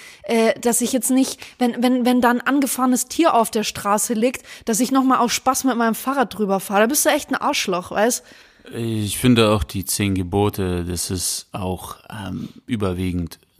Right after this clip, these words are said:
Speaker 2: also ich bin kein Fan davon. Also ich hab mal mit so einem, äh, Fanatiker gesprochen, wo ich sag:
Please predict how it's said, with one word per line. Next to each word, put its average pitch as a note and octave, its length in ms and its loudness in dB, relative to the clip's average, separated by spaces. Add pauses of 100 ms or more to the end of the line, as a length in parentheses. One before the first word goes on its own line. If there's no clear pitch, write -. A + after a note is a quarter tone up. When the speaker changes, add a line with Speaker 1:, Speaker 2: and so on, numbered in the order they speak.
(280)
Speaker 2:
also - 240 -2
ich A#2+ 160 0
bin B2+ 120 6
kein G2+ 200 2
Fan F2+ 280 2
davon. E2+ 360 -2
Also F#2 180 0
ich G2+ 120 0
hab B2+ 80 4
mal A#2 160 4
mit G2+ 160 4
so G#2+ 120 0
einem, G2 240 2 (760)
äh, G2 440 2
Fanatiker G#2+ 640 2
gesprochen, F#2+ 600 0
wo F2+ 80 0
ich F2+ 140 -2
sag: G2 420 -2